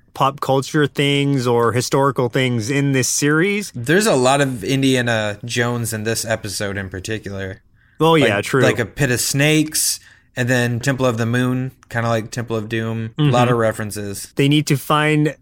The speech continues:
Speaker 1: the second scarab of Isis. I guess there's three scarabs total that they
Speaker 2: Right.
Speaker 1: need to bring together to, uh, have immortality. And in trying to find one of them, that's when the professor disappeared or,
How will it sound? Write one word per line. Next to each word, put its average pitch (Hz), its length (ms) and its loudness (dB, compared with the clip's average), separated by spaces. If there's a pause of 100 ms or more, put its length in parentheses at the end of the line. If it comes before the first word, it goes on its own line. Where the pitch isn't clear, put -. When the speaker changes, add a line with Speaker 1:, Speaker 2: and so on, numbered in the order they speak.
(120)
Speaker 1:
the 131 540 2 (380)
second 175 720 -2
scarab 151 760 2
of 131 140 -2
Isis. 135 360 0
I 147 100 2
guess 165 200 2
there's 160 260 2
three 220 300 2
scarabs 160 640 2
total 127 640 0
that 127 160 0
they 135 120 2
Speaker 2:
Right. - 80 4
Speaker 1:
need 135 320 2
to 123 140 -2
bring 139 240 2
together 131 480 2
to, 123 560 -2 (260)
uh, 107 420 0 (120)
have 135 240 0
immortality. 135 1120 0
And 123 460 -2
in 156 160 2
trying 165 420 2
to 139 80 2
find 180 540 0
one 143 160 2
of 131 240 0
them, 127 240 2
that's 127 280 0
when 127 240 2
the 120 80 0
professor 120 580 0
disappeared 123 720 0
or, 110 220 0